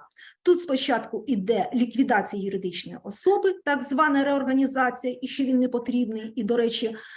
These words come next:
було все наголошено про, що, про те, що будинок, пологовий будинок збитковий. Але крім того, ми ще отримали цифри, офіційні документи фінансові.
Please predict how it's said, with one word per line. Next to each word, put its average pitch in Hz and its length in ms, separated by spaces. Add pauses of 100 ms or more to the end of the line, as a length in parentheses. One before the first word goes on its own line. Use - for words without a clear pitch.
(160)
було 269 440
все 262 280
наголошено 254 680
про, 247 260
що, - 260
про 262 180
те, 381 180
що 262 220
будинок, 285 640
пологовий 277 360
будинок 294 460
збитковий. 240 720 (280)
Але 185 220
крім 214 240
того, 370 260
ми 220 100
ще - 160
отримали 190 420
цифри, 294 420
офіційні 285 520
документи 262 540
фінансові. 277 840